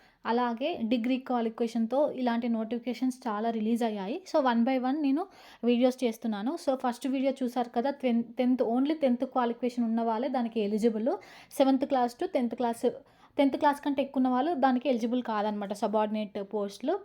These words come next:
So, డిస్ట్రిక్ట్ వైజ్ ఉన్నాయి. So, ఈ వీడియో వచ్చేసి రికార్డ్ అసిస్టెంట్ అనమాట. రికార్డ్ అసిస్టెంట్ బేసిక్ శాలరీ స్టార్టింగ్ ట్వంటీ టూ థౌజండ్ ఉంటుంది. So,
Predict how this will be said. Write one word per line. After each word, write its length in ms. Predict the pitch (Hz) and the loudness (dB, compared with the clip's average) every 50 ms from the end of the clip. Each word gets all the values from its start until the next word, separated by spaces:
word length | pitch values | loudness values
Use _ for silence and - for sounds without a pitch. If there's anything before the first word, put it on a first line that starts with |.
| - - _ _ - - _ - - | -10 -20 _ _ -20 -20 _ 0 0
So, 100 | 277 254 | 2 2
డిస్ట్రిక్ట్ 360 | 220 240 240 - 269 233 - | 2 0 0 -2 -6 -2 2
వైజ్ 260 | 247 240 233 247 233 | 2 4 4 4 2
ఉన్నాయి. 420 | 240 214 208 196 196 226 302 392 403 - - - _ - - | 2 0 0 -2 -2 -2 -2 -4 -4 -8 -16 -20 _ 4 6
So, 100 | 320 320 | 6 6
ఈ 240 | 285 285 285 311 330 | 6 2 2 2 4
వీడియో 300 | 311 294 285 302 302 285 | 4 4 4 6 6 6
వచ్చేసి 400 | 277 - 269 262 254 - 392 339 | 6 4 0 -2 2 4 4 4
రికార్డ్ 420 | 262 269 254 - - 302 302 285 | 4 2 2 6 6 8 8 8
అసిస్టెంట్ 520 | 262 262 277 254 254 - 262 247 233 226 | 6 4 0 -4 -2 0 0 0 0 0
అనమాట. 300 | 220 208 202 196 196 190 - 320 381 330 | -2 -6 -6 -6 -6 0 2 2 2 2
రికార్డ్ 360 | 240 233 - 294 285 285 269 | 0 0 2 2 2 2 2
అసిస్టెంట్ 500 | 247 - 269 240 - - 269 262 254 269 | 0 -2 -6 -8 -4 -2 -2 0 0 0
బేసిక్ 540 | - - 202 208 226 247 262 247 311 247 - | -2 -2 0 2 2 2 2 2 -2 -4 -2
శాలరీ 360 | - 277 254 233 233 254 262 | -2 0 0 0 0 -2 -4
స్టార్టింగ్ 500 | 262 - 262 233 226 226 - 311 339 330 | -2 -2 0 0 0 0 -2 -4 -4 0
ట్వంటీ 320 | - 277 247 240 240 262 | 2 4 4 4 4 2
టూ 140 | 254 269 269 | 0 0 -2
థౌజండ్ 380 | 254 254 233 214 226 240 240 240 | 2 2 2 4 4 4 4 2
ఉంటుంది. 360 | 214 202 208 196 202 233 349 427 - - - - - - - _ - 330 | 0 -2 -4 -6 -4 -4 -6 -6 -8 -14 -20 -20 -20 -20 -20 _ 0 2
So, 280 | 320 320 311 311 302 | 4 6 6 4 2